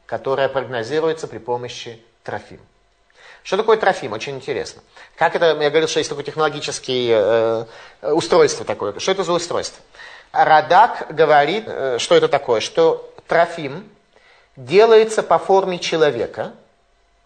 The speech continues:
то есть некое устройство по форме человека, и оно дает пророчество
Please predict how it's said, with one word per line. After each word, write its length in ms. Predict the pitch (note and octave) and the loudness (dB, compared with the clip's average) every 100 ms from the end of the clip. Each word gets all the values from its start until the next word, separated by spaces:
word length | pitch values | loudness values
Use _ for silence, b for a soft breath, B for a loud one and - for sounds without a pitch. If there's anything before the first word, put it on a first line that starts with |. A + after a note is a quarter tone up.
| _ _ _ | _ _ _
то 40 | |
есть 100 | - | -12
некое 200 | E3+ F3+ | -10 -6
устройство 420 | D#3+ - A3 B3+ F#3 | -6 -2 -2 0 -4
по 140 | E3+ | -4
форме 320 | - G3+ G3+ | 0 -2 -2
человека, 680 | F#3+ F#3 F3 B2 - - E3+ _ _ b b b b | -6 -2 -2 -2 -8 -12 -16 _ _ b b b b
и 180 | D3 E3 | -2 4
оно 560 | E3+ E3 E3+ G3 B3+ | 6 6 2 2 4
дает 680 | C4 E3+ E3 D#3+ F#3+ A#3 A#3 | 4 4 4 4 2 2 0
пророчество 1160 | - E3 D#3 E3+ A3+ - A3 - F#3+ G3 G3 G3 | 0 2 4 4 2 0 -6 -6 0 4 4 0